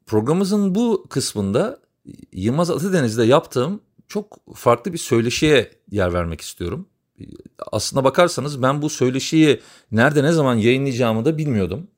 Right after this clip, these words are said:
Hatta yayınlayacağımı düşünmemiştim. Nerede kullanabileceğimi düşünmüyordum. Sesam'daki ofisine gittiğimiz zaman, e,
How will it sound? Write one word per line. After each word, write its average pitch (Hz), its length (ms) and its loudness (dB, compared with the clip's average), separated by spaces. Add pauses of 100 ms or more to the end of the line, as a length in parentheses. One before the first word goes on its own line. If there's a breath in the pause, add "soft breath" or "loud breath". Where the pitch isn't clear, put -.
(140)
Hatta 127 280 2
yayınlayacağımı 120 640 0
düşünmemiştim. 107 720 -6 (200)
Nerede 110 260 -4
kullanabileceğimi 98 760 -2
düşünmüyordum. 95 540 -6 (840 soft breath)
Sesam'daki 156 640 0
ofisine 139 360 -4
gittiğimiz 170 500 -4
zaman, 110 300 -2 (500)
e, - 40 -14